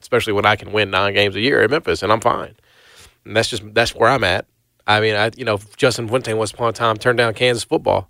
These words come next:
It was a Big twelve job, but, <laughs> you know, at that time, it was not a place you went and expected success. And I think the, sort of the same is true of Indiana.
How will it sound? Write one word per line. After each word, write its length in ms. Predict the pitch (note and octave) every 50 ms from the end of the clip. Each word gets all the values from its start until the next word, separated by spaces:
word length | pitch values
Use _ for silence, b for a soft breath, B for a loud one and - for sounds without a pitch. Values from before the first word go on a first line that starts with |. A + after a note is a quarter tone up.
| _ _
It 40 | -
was 120 | A#2 A2+ G#2+
a 20 |
Big 160 | A#2 B2 A#2+
twelve 220 | - C3 B2+ A#2+ A2
job, 340 | B2+ C#3 E3 F3+ D3 A#2
but, 220 | A2 A2+ A2+ - - _ _ _ _
<laughs> 640 | - - - - - - - - - - _ _
you 100 | - A2
know, 100 | A2+ G#2+ G#2+
at 80 | G#2+
that 140 | B2 A#2+ A#2
time, 480 | - C#3 D3 E3 E3 C3 A#2 A2+ A2+ A2 _ _ _ _ _ _ _ _
it 100 | B2+ A#2+
was 180 | A2 G#2 G2+
not 260 | A#2+ A#2 A#2 A2 F#2+ - _ -
a 40 | G#2
place 300 | - B2 A#2+ A2 G2+ A2+
you 100 | A#2 A2+
went 240 | A#2 A#2 G#2+ - _ -
and 120 | A2+ A#2
expected 460 | A2+ - - C3 A#2 A2 - A#2+ G2+
success. 480 | - - - D#3+ E3 - - - - _ b b b b b b b b
And 80 | -
I 40 | G#2+
think 100 | A#2 A2+
the, 40 | G2+
sort 160 | - C3+ B2 A2
of 40 |
the 60 | G2+ -
same 240 | - B2 A#2 A2+
is 60 | G#2 -
true 160 | - - A#2
of 100 | G2+ G2+
Indiana. 520 | A#2 A2 G#2 G#2+ A2+ C3 A#2 F2 D#2 -